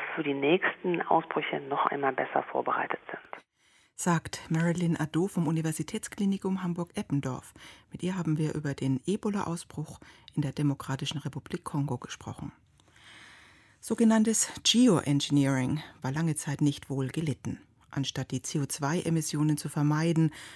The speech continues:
Speaker 2: könnte man in Versuchung kommen, das Problem mit riskanter Technologie anzugehen. Erst prassen, dann reparieren, das muss nicht gut ausgehen. Mittlerweile aber ist klar, ganz ohne solche Technologie wird es aller Voraussicht nach auch nicht gehen.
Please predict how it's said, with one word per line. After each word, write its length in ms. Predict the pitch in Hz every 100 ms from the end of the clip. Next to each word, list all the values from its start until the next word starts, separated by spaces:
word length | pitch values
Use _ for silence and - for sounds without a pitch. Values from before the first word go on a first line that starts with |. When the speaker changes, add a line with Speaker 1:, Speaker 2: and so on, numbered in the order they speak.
| -
Speaker 2:
könnte 220 | - 165 165
man 140 | 165
in 100 | 156
Versuchung 460 | 165 165 196 196 180
kommen, 280 | 180 175
das 160 | 170 170
Problem 400 | - - 175 170
mit 180 | 170 -
riskanter 420 | - - 165 165
Technologie 640 | 175 185 180 196 - 208
anzugehen. 560 | - 120 - - 123 - - - - - - -
Erst 240 | - - -
prassen, 460 | - 185 - 175
dann 180 | 147 131
reparieren, 720 | 120 117 143 151 147 143 143 - _
das 240 | - -
muss 220 | 175 147 -
nicht 200 | 123 -
gut 220 | 131 -
ausgehen. 560 | 127 - - 127 - - _ - - - - - - - - -
Mittlerweile 560 | 208 202 202 233 240
aber 180 | 190 180
ist 220 | - -
klar, 440 | - 156 147 185 208 - -
ganz 320 | 175 240 -
ohne 220 | 226 226
solche 240 | 220 214
Technologie 600 | - 214 214 196 - 185
wird 140 | 185 175
es 160 | 170
aller 180 | 160 165
Voraussicht 560 | - 156 143 143 143 -
nach 240 | 151 -
auch 160 | - -
nicht 220 | - -
gehen. 320 | - - -